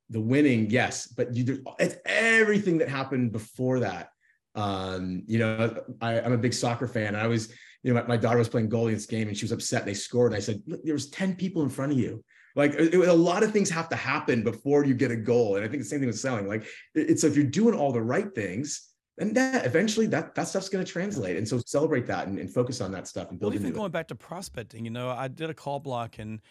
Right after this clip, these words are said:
Speaker 2: you know, I, like, here's reps. I, I, I, one com-, co-, rep from another company sent me a text message this weekend. So I feel like I'm wasting my time because,
Speaker 1: Yeah.
Speaker 2: because, you know, I call and I don't get anything. I said, "What do you mean you don't get anything?" "Well,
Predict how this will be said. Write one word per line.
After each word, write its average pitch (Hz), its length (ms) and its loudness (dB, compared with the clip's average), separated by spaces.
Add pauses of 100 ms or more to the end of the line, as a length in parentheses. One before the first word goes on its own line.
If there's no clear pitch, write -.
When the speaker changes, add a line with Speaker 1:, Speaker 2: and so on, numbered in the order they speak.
(260)
Speaker 2:
you 131 100 -8
know, 123 300 -4
I, 131 140 -6 (100)
like, 113 160 -14
here's 139 360 -8
reps. 127 200 -8
I, 127 180 -4
I, 127 120 -4 (100)
I, 131 120 -8
one 143 220 -8
com-, 131 340 -10
co-, 135 360 -12
rep 131 280 -6
from 123 120 -14
another 110 240 -8
company 107 480 -12 (200)
sent 165 200 -8
me 131 80 -6
a 110 40 -6
text 123 260 -12
message 120 160 -10
this 113 140 -12
weekend. 123 340 -10
So - 100 -16
I - 40 -12
feel 143 140 -10
like 135 80 -12
I'm 120 80 -8
wasting 123 260 -10
my 110 120 -8
time 135 440 -16 (540)
because, 139 300 -4
Speaker 1:
Yeah. - 60 -12
Speaker 2:
because, 139 340 -6
you 139 60 -8
know, 139 100 -4
I 127 100 -2
call 175 400 -6
and 127 120 -6
I 127 60 -6
don't 131 140 -10
get 170 140 -8
anything. 110 420 -12
I - 40 -12
said, 127 220 -12
"What 139 100 -8
do - 20 -6
you 165 60 -8
mean 202 80 -10
you 214 40 -12
don't 113 120 -12
get 107 120 -14
anything?" 104 360 -16
"Well, 156 300 -6